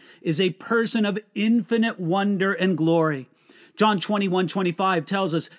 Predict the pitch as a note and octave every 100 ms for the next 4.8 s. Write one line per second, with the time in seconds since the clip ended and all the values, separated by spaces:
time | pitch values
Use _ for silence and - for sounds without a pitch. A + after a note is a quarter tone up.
0 | _ F3+ F3+ - A3+ B3 C4+ - - A3+
1 | G3 G3 E3 F#3+ F#3+ F#3+ E3 E3 G3+ A3+
2 | B3 A#3+ A#3 F#3+ G#3 G3+ A3 E3+ B2 E3
3 | A3+ G3+ A3 - G#3 F3+ - G3 G#3 G3
4 | F#3+ F#3 C#3+ E3 E3 D3 D#3 -